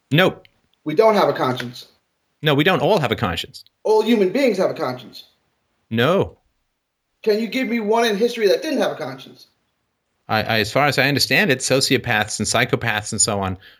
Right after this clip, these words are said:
Speaker 1: uh, do not, uh, have, uh, a conscience as, as we would understand it.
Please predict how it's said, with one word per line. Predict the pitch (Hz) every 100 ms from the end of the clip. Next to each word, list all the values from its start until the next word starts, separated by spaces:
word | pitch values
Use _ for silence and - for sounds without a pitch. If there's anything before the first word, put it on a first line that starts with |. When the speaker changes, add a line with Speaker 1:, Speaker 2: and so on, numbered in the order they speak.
| _
Speaker 1:
uh, | - 98
do | 95 107
not, | 101 104 98 -
uh, | 98 90 87 - _
have, | - 98 87 - _ _ _ _ -
uh, | 87 87
a | 90
conscience | 85 95 95 92 -
as, | 90 -
as | 95 -
we | 98
would | 117
understand | 85 80 - 87
it. | 90